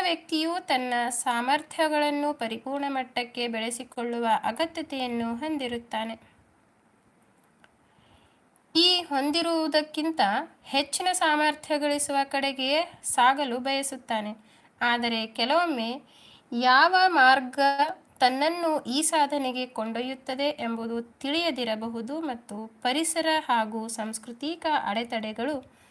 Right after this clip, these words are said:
ಅವನಿಗೆ ಅಡ್ಡಿಯನ್ನುಂಟು ಮಾಡಬಹುದು. ಆದರೆ ವ್ಯಕ್ತಿಯ ಸ್ವಾಭಾವಿಕ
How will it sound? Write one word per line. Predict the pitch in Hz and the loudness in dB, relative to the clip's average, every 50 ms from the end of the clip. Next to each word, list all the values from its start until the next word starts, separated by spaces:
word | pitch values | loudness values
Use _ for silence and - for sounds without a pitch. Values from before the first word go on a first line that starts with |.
| _ _ _ _ _ _ _ - | _ _ _ _ _ _ _ 2
ಅವನಿಗೆ | 262 302 339 349 320 269 247 240 240 233 | 4 6 6 4 4 2 0 -2 -2 -2
ಅಡ್ಡಿಯನ್ನುಂಟು | - - - 240 240 254 330 330 330 302 269 240 233 233 233 226 214 226 | 0 0 0 -2 0 0 2 2 2 2 0 -2 -4 -6 -6 -8 -8 -4
ಮಾಡಬಹುದು. | 233 262 269 254 233 226 220 214 226 214 202 208 - - - _ _ _ _ _ _ _ _ _ _ _ _ _ _ _ _ _ _ - | 0 0 2 2 0 -2 -4 -6 -8 -8 -10 -12 -14 -18 -20 _ _ _ _ _ _ _ _ _ _ _ _ _ _ _ _ _ _ 2
ಆದರೆ | 254 262 254 240 226 202 202 214 254 - - _ _ _ _ 247 | 4 4 4 2 0 -4 -4 -6 -8 -10 -14 _ _ _ _ 0
ವ್ಯಕ್ತಿಯ | 247 320 330 - - - 330 320 311 | 2 2 2 0 -2 0 0 2 2
ಸ್ವಾಭಾವಿಕ | 320 - 269 226 220 220 269 294 294 302 302 294 | 2 4 4 4 4 4 2 0 0 -2 -4 -2